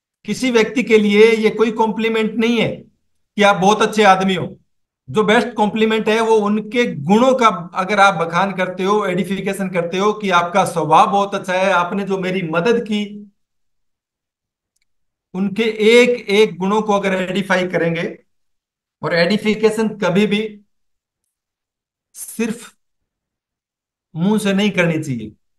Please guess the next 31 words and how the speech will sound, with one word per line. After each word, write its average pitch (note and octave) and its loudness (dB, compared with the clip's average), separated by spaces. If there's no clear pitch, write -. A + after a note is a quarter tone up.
It's F#3+ -6
not G3 2
only G3 0
a - -
oral G3 2
practice, E3+ -4
क्योंकि D#3+ -4
अगर F#3 2
आप F3+ 4
सिर्फ - -6
मुंह G3+ 0
से G3+ -4
प्रैक्ट-, E3+ -6
बताएंगे, F3 -2
बोलेंगे, E3+ 0
edification E3+ -6
करेंगे, E3+ -4
प्रशंसा E3+ -4
करेंगे, D3 -4
तो D3 -8
वो E3 -6
चापलूसी E3+ 0
है। C3 -4
वो D3+ -4
अंदर F3+ 2
से G3 -2
निकलनी F3+ -2
चाहिए, F3+ -2
आपके D#3 0
दिल F#3+ 2
से। - -6